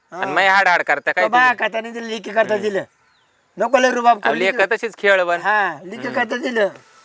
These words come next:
Speaker 2: सुगरण साताची,
Speaker 1: हा.
Speaker 2: निळ्यागार दाताची.
Speaker 1: आता आपणच जरा सु-, सुधरून घ्यावा का आपल्याला पाहुणे घरी जायचं कसं व्यवस्थित जावं म्हणून.
Speaker 2: मग झालं, आला मला प्रॉब्लेम, मला काय माहित होतं काय?
Speaker 1: म्हणजे?
Speaker 2: का आता ये नवतारण्या बांध पुरीन वाणी, नवतारण्या घोड्यान वाणी, माही तारखा टिपेल राहत्या काय?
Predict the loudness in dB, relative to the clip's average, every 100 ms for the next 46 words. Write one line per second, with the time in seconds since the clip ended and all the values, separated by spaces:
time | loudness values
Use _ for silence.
0 | -4 2 4 4 4 2 2 -2 -2 0
1 | 2 4 2 2 2 2 -2 -6 -20 _
2 | _ -8 2 4 2 -2 -6 0 2 2
3 | 0 -8 -10 -10 -8 -4 2 2 2 -6
4 | _ _ _ _ _ _ 2 4 2 -2
5 | -4 2 2 2 -4 -2 0 2 0 -4
6 | -6 -4 -4 -6 0 2 2 0 -8 -10
7 | -6 0 6 6 8 6 6 6 4 4
8 | 2 2 0 -2 -4 0 0 0 0 -2
9 | -4 -6 -2 -2 -2 _ _ _ -6 -6
10 | -8 0 4 6 4 0 2 0 2 2
11 | 2 0 0 -2 -6 -4 -2 -2 0 0
12 | 0 0 2 2 2 -2 -6 -4 0 2
13 | 2 0 -8 -8 -4 0 0 -2 -4